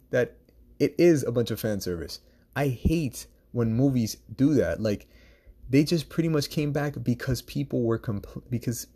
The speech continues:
the, the, the fandom was so divided. But if you go and actually look at the reviews, The Last Jedi had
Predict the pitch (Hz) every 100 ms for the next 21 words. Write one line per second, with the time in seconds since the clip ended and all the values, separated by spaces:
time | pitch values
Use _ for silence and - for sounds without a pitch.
0 | _ - 120 104 117 110 - 110 - 127
1 | 127 107 - 123 117 110 127 123 101 104
2 | 104 - 120 151 160 123 131 135 113 107
3 | 131 123 117 98 92 123 127 101 104 104
4 | 151 - 139 139 104 - - - - 101
5 | 107